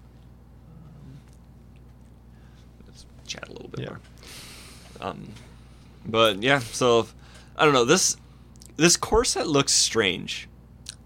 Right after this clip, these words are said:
Speaker 2: You
Speaker 1: Like,
Speaker 2: notice. <laughs>
Speaker 1: like, when I read, when I, so, I just, like, since we, you know, we didn't, we actually didn't have a ton of cards on any of our lists here with it and stuff like that. There were a lot of cards, I feel like, when we were looking at stuff, we kind of stopped and went,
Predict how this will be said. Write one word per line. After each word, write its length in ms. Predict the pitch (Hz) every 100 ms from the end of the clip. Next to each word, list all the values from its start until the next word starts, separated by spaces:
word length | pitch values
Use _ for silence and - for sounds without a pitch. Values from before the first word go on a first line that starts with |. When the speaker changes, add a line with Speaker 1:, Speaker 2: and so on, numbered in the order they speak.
| - - - - - -
Speaker 2:
You 60 | -
Speaker 1:
Like, 120 | 214
Speaker 2:
notice. 680 | 220 208 113 - - - -
<laughs> 0 |
Speaker 1:
like, 160 | 151
when 140 | 175 170
I 60 |
read, 260 | 160 160 123
when 120 | 160
I, 120 | 160
so, 320 | 110 139 135 - - - - - - - -
I 100 | 185
just, 280 | 202 - 131
like, 220 | 127 113 - - - - - -
since 280 | - 151 -
we, 420 | 147 123 113 110 113 - - - -
you 100 | 98
know, 220 | 69 - - - - - - - - - - - - - - - - - - - - -
we 100 | 143
didn't, 200 | 190 139
we 120 | 185
actually 220 | 240 -
didn't 160 | 143 131
have 100 | 143
a 40 | 123
ton 260 | - 113
of 100 | 107
cards 360 | - 92 98 95
on 100 | 87
any 200 | 87 90
of 100 | 85
our 100 | 82
lists 300 | 85 76 -
here 180 | - 90
with 200 | 73 -
it 100 | -
and 100 | -
stuff 280 | - - -
like 100 | -
that. 200 | 76 - - -
There 100 | 139
were 60 | 151
a 40 |
lot 140 | 160 160
of 80 |
cards, 280 | - 123 120
I 60 | 123
feel 160 | 117
like, 140 | 113 107
when 100 | 107
we 60 |
were 160 | 95 92
looking 220 | 90 104
at 100 | 85
stuff, 260 | - 98 95
we 120 | 98
kind 160 | 98 90
of 60 |
stopped 280 | - 80 -
and 100 | 90
went, 180 | 85